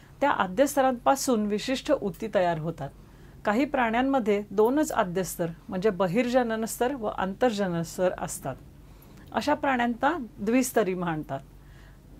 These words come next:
उदाहरणार्थ, सर्व निडारिया किंवा सिलेंटराटा. काही प्राण्यांमध्ये तीन आद्यस्तर असतात, म्हणजेच बहिर्जन व आंतर्जन या दोन थरांमध्ये असणारा मध्यस्तर मिळून त्यांचे शरीर त्रिस्तरीय असते.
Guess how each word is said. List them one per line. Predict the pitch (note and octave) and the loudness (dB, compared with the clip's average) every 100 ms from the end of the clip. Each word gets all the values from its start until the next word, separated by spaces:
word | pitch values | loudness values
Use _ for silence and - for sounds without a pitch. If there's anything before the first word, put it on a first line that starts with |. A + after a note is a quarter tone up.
| - - - | -20 -18 -8
उदाहरणार्थ, | A#3 A3+ D4+ D4+ A#3+ - | 0 2 4 2 0 0
सर्व | G#3+ G#3 C4 C4 | -4 0 0 2
निडारिया | D4+ A3 F#3 F#3+ E3+ D3+ F3+ | 2 2 2 2 0 -2 -4
किंवा | G#3+ B3 | 0 0
सिलेंटराटा. | - G#3 G3+ A3+ G#3+ F3 D#3 D#3 D3 - - - - - - - | 0 0 2 0 0 0 -2 -4 -10 -12 -20 -20 -20 -20 -6 0
काही | A3 D4+ | 2 2
प्राण्यांमध्ये | D4+ C#4 C#4+ D4 C4+ B3+ B3 C4+ | 0 0 2 2 4 2 0 -2
तीन | D4+ | -2
आद्यस्तर | - A3+ F3 F3+ - F#3+ | 0 -2 -2 -4 -2 -2
असतात, | D#3+ - D3+ - - - - G3+ | -2 -4 -8 -8 -16 -20 -12 -4
म्हणजेच | G#3 F#3+ F3+ G#3 - G3+ | -2 0 -2 -2 -10 -8
बहिर्जन | F3+ A#3 A#3 F#3+ F#3 G3+ | 0 0 2 0 0 -2
व | G3 | -6
आंतर्जन | F#3+ F3 F3+ F3 A#3 F3+ E3+ E3 - | -4 -4 -4 0 2 2 -2 -4 -8
या | F3 E3+ | -4 -2
दोन | D#3+ F#3+ A3 - - | 0 -2 -2 -8 0
थरांमध्ये | F#3+ E3 F3+ G#3+ G#3+ | 2 2 2 0 4
असणारा | G#3+ - G3 F3 D#3+ | 4 2 0 2 2
मध्यस्तर | B3 G3+ E3+ B3 B3+ - F#3 | 0 -2 2 2 2 0 0
मिळून | F3 F3+ B3+ | 0 0 0
त्यांचे | F4 F3+ E3+ G#3 | -2 -4 -2 -4
शरीर | - E3+ A3+ - - | -2 -2 -2 -6 -4
त्रिस्तरीय | B3 C4+ - F#3+ D#3+ F3+ | -2 -2 -2 -2 0 -2
असते. | - - - D3 - | -4 -8 -10 -12 -14